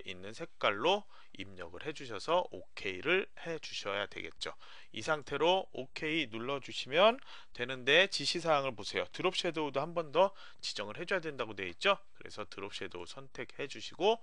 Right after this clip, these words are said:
오케이를 눌러주시면 이 부분에 지정이 된 게 확인이 되고 있죠. 자, 이제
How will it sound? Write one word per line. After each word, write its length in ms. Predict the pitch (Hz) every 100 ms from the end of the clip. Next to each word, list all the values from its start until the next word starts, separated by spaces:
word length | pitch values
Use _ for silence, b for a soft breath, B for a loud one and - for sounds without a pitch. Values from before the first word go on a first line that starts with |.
| B B B
오케이를 640 | - 90 - 104 92 151 156
눌러주시면 760 | 95 117 117 101 98 151 233 - b b b b
이 180 | - 139
부분에 680 | 147 107 101 107 135 190 214 - - -
지정이 380 | - - 101 120
된 260 | - 80 82
게 240 | 147 175 -
확인이 420 | - 156 139 113
되고 340 | - 85 90
있죠. 380 | 87 - - 71 - - - - - - - - - - - - - - - - B B B B
자, 140 | 131
이제 180 | 127 120